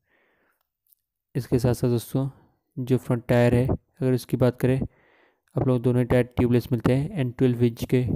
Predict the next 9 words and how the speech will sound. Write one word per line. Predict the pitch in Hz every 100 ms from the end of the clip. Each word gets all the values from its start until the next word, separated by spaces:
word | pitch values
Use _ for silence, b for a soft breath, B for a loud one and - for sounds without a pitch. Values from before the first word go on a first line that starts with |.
| - - _ _ -
अलॉय | 127
wheels | 120 117
के | -
साथ | - 127 117
provide | - 120 117
की | 127
जाती | 120 117 - 131
है। | 147 - _ _ _ _ _ _ _
दोस्तों, | 123 117 135